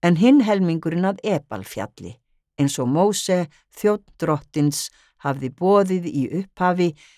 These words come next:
þegar hann gaf fyrirmæli um að blessa Ísraels þjóð. Því næst las Jósúa upp lagasafnið, orð fyrir orð, blessunina og bölvunina,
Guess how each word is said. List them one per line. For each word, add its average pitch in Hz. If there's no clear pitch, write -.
þegar 170
hann 143
gaf 127
fyrirmæli 170
um 160
að 151
blessa 120
Ísraels 117
þjóð. -
Því 269
næst 214
las 160
Jósúa 175
upp 196
lagasafnið, 196
orð 156
fyrir 131
orð, 208
blessunina 202
og 196
bölvunina, 131